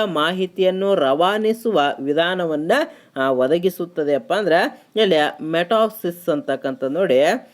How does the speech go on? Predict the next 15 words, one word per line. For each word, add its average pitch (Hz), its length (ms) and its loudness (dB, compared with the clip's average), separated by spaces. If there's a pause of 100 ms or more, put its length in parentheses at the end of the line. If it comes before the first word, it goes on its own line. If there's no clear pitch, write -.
(200)
ಆಪ್ಷನ್ 139 880 -2
ಎ 135 460 2
ಸರಿಯಾಗಿರ್ತಕ್ಕಂಥದ್ದು. 147 1800 -2 (220)
ನೆಕ್ಸ್ಟ್ 190 680 0
ಹತ್ತೊಂಬತ್ತನೆಯ 143 880 -4
ಪ್ರಶ್ನೆ, 165 760 -4 (120)
ಏಕರೂಪದ 202 840 2 (260)
ವರ್ಣತಂತು 185 1120 0
ಜೋಡಿ 180 540 4
ಯಾವುದಪ್ಪ 139 580 0
ಅಂದ್ರೆ 208 680 -2
ಇಲ್ಲಿ 233 200 2
ಟೆಟ್ರಾಯ್ಡ್ 202 760 0
ಅಂತಕ್ಕಂಥದ್ದು 143 680 -2
ನೋಡಿ, 151 280 2